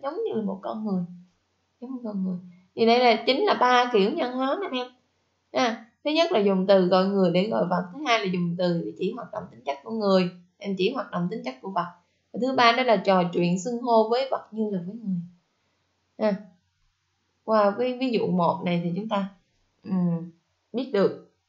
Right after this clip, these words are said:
có bao nhiêu kiểu nhân hóa. Đó. Hoặc là các em có thể gạch khung ghi như thế này giống như cô.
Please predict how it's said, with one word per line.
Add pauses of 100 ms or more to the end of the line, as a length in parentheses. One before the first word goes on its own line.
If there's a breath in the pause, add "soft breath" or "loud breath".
(140)
có
bao
nhiêu
kiểu
nhân
hóa. (3000)
Đó. (360)
Hoặc
là
các
em
có
thể
gạch
khung
ghi
như
thế
này
giống
như
cô.